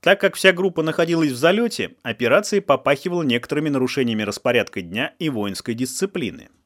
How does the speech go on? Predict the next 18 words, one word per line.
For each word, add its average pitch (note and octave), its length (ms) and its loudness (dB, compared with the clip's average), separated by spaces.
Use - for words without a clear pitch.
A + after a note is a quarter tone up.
Зеленый, D#3+ 500 4
конечно, A#2 480 0
был D3 220 0
недоволен G3+ 720 2
тем, B2+ 240 2
что C3 180 -4
честь D3 280 -2
возглавить B2 500 2
подгруппу C3 440 -2
закладки B2+ 640 2
выпала D3 460 0
именно A2+ 460 0
ему. B2 500 -4
Но D3 320 0
против G3 560 0
коллектива A#2+ 560 -2
не A#2 160 0
попрешь. A#2 600 -4